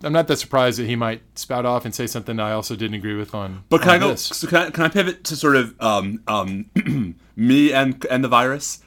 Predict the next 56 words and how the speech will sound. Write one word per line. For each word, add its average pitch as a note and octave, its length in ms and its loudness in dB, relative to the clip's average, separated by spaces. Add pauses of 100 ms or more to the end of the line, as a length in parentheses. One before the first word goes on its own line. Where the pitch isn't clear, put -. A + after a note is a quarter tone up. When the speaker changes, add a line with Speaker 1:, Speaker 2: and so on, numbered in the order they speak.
Speaker 2:
um, G2+ 640 4
right? A#2+ 240 4
Which C3 180 -2
is, A#2 220 -2
I, A#2 140 4
I'm F#2+ 180 -2
not, F2+ 280 -4
I, - 40 -8
you F2 100 -10
know, - 180 -16
just, F#2 240 -16
I F#2+ 100 -2
don't F#2+ 120 -2
mean F#2 80 -6
that, E2+ 240 -8
uh, G2+ 120 -2
dramatically, F#2 440 -6
but, B2 160 -2
like, A#2 180 2 (280)
so, - 140 0
you D3 120 8
know, C3+ 140 0
I B2 100 0
have C#3+ 220 4
the C3 60 -6
Supreme B2+ 300 -6
Court G3+ 200 -4
argument A2 240 -4
coming F2 260 -10
up, - 140 -14 (100)
and A2+ 180 2
this C#3 160 0
Speaker 1:
Oh, C3 40 4
Speaker 2:
is, B2+ 120 2
Speaker 1:
yeah. F#3 140 -4 (220)
Speaker 2:
and C3 240 2
just C3+ 220 -6
in B2+ 160 2
thinking D3+ 340 -2
about, B2+ 240 2
like, A2 160 -4
how A#2 640 2 (260)
systems B2+ 720 0
and A2 100 -2
institutions A2 460 -6
are G#2 80 -2
reacting, G2 560 -2
right? A2 320 -6
There, A2+ 200 0 (280)
I A#2+ 80 0
have C3+ 200 2
sort B2 160 0
of A2 100 -6
two - 180 -4
different C3+ 260 -4
questions, G2 760 -4